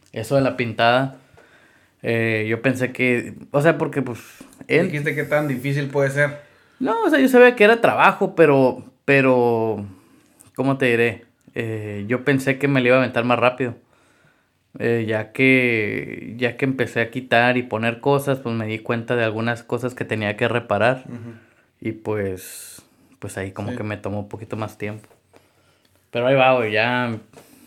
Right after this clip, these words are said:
Speaker 1: ya,
Speaker 2: Pero
Speaker 1: este
Speaker 2: entonces tú dices, o tienes que pensar, o sea, del otro lado de la
Speaker 1: Sí, o sea, de
Speaker 2: considerar poquito a las personas
Speaker 1: O sea,
Speaker 2: y
Speaker 1: la, a
Speaker 2: sí,
Speaker 1: lo
Speaker 2: bueno.
Speaker 1: mejor esa persona que me estaba cobrando X cantidad,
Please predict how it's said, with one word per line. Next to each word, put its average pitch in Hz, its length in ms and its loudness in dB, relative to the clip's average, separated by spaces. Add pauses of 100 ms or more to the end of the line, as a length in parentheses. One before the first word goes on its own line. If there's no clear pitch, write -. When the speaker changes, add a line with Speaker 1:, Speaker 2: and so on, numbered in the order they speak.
(300)
Speaker 1:
ya, 107 200 -4
Speaker 2:
Pero 113 80 -4
Speaker 1:
este 143 160 0
Speaker 2:
entonces 147 360 0
tú 160 160 -2
dices, 160 500 -4 (1600)
o 135 260 -8
tienes 151 260 -2
que 170 120 -4
pensar, 151 360 0
o 143 80 2
sea, 143 140 2
del 135 160 0
otro 143 220 -2
lado 151 340 4
de 143 80 2
la 117 320 -4 (880)
Speaker 1:
Sí, 196 180 4
o 196 100 8
sea, 156 360 8
de 151 240 2
Speaker 2:
considerar 139 520 0
poquito 147 460 -2
a 147 40 0
las 135 140 -2
personas 147 540 -2
Speaker 1:
O 147 60 4
sea, 143 180 4
Speaker 2:
y 143 40 6
Speaker 1:
la, 143 100 6
a - 20 2
Speaker 2:
sí, 139 60 0
Speaker 1:
lo 139 60 2 (100)
Speaker 2:
bueno. 139 100 2
Speaker 1:
mejor 139 180 2
esa 147 200 -2
persona 139 500 0
que 143 140 0
me 117 440 0
estaba 127 360 0
cobrando 123 460 2
X 139 260 -2
cantidad, 127 640 -2